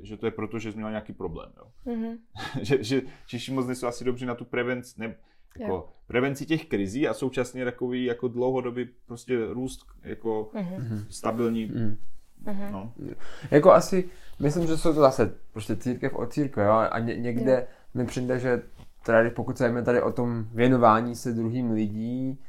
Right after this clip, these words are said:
Speaker 3: nebo druhým lidem, tak, eh, tak i je tam jakási taková, mm,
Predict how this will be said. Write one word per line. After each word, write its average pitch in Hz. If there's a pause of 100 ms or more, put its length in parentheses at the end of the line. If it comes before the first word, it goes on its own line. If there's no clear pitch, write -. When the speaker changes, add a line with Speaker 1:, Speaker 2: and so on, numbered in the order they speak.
(280)
Speaker 3:
nebo 113
druhým 117
lidem, 117
tak, 120 (440)
eh, 104
tak 120
i 123 (320)
je 107
tam 131
jakási 127
taková, 113 (520)
mm, 104